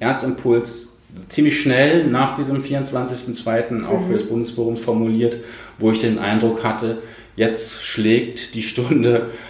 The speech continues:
Speaker 1: zurück, dass Männer wieder blutigen Matsch produzieren, wie das Klaus Teweleit, ähm, beschrieben hat. Soldatische Männlichkeit kehrt zurück, die Selbstverständlichkeit auf den Zugriff des männlichen Körpers als Kriegsmaschine,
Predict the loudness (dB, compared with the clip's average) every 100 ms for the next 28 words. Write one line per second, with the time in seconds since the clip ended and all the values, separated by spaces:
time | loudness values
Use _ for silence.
0 | -16 -2 0 2 0 0 -4 -4 -2 -4
1 | 0 2 4 4 2 -2 2 2 2 0
2 | 0 -2 0 -2 -4 -6 -4 -2 -4 -4
3 | -2 -2 -2 -2 -2 2 0 2 2 4
4 | 4 2 -2 -6 -14 -18 -18 -4 0 2
5 | 2 2 0 -2 -2 -2 -2 -4 0 0
6 | 2 2 2 0 2 2 2 2 0 0
7 | 0 0 -2 0 -2 -6 -2 -4 -4 -6
8 | 4 4 4 -2 -2 0 0 -2 -6 -4
9 | -2 -2 -6 -6 -4 -2 0 0 -2 -4
10 | -2 0 0 0 -6 -6 -6 -2 -2 -2
11 | -2 0 -2 -6 -10 -20 -20 -20 -20 -20
12 | -20 -8 -4 -2 2 2 2 0 2 4
13 | 2